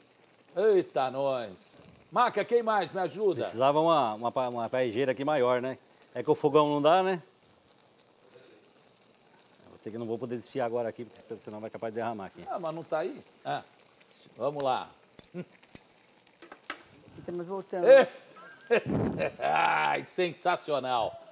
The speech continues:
Speaker 1: Ó, quantos minutos, é, é, Diogo? Diego?
Speaker 2: Dois.
Speaker 1: Dois minutinhos? Então vamos lá, repetir o endereço da Ponto K.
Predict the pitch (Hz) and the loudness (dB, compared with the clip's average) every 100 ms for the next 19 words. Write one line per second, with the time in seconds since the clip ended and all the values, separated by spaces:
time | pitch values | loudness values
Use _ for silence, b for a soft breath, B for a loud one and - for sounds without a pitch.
0 | - 180 247 208 202 254 247 247 247 214 | 0 6 8 6 2 2 2 2 6 6
1 | - - 180 170 170 160 190 214 147 107 | 6 -2 0 2 0 0 4 4 4 -2
2 | 82 - 196 208 107 98 - - 101 80 | -10 -2 4 4 2 -8 -10 -14 -16 -16
3 | - - _ _ - 214 202 190 185 - | -20 -20 _ _ 4 4 4 0 -2 0
4 | 240 190 180 190 233 226 226 196 160 185 | -2 -2 -4 2 4 4 4 4 4 2
5 | 196 185 226 202 196 214 214 196 - 202 | 0 -2 -2 2 4 4 4 0 0 -2
6 | 175 - 143 95 | -2 0 0 0